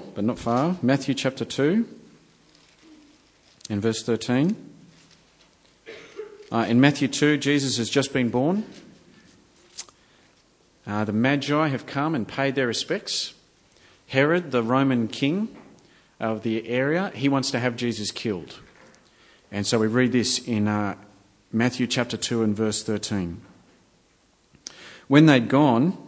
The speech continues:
that's the Magi, "when they'd gone, an angel of the Lord appeared to Joseph in a dream. 'Get up,' he said, 'take the child and his mother and escape to Egypt.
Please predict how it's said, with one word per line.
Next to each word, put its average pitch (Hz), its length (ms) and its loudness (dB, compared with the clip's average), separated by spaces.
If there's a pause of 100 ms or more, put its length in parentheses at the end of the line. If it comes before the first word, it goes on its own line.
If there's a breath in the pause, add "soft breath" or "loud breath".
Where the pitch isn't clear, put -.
(120)
that's 107 160 -8
the - 80 -6
Magi, 110 360 -2
"when 135 180 0
they'd 120 160 0
gone, 127 220 4
an 113 100 4
angel 131 360 4
of 117 100 -2
the 107 80 0
Lord 107 240 0
appeared 135 400 -2
to 113 80 -6
Joseph 117 520 -2
in 107 180 -6
a 104 60 -4
dream. 117 440 2
'Get 139 180 2
up,' - 420 0
he 110 60 -12
said, 104 400 -6 (560 loud breath)
'take 151 220 0
the 156 60 -2
child 123 380 2
and 131 120 4
his 131 160 2
mother 107 440 -2
and 113 140 -4
escape 127 460 -2
to - 260 -6
Egypt. 117 480 -6